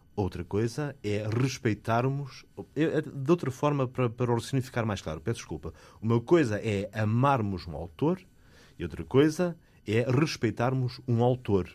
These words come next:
Há autores que eu amo e respeito,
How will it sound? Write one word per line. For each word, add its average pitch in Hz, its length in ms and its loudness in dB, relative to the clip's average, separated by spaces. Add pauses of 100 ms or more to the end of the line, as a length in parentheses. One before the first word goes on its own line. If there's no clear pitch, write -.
(1600)
Há 120 320 6
autores 101 920 2 (260)
que 110 160 0
eu 98 220 2
amo 98 540 4 (100)
e 76 80 -12
respeito, - 720 -6